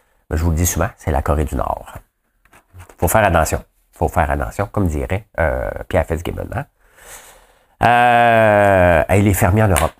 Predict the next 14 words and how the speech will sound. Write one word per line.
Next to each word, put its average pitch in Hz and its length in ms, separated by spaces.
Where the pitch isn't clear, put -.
Hein, 92 120
je 87 60
suis, 87 520
euh, 64 340
je, 85 280
je, 78 460
je 78 120
trouvais 107 680
comment, 92 320
je 95 100
cherchais 92 300
comment 95 280
vous 85 180
le, 69 300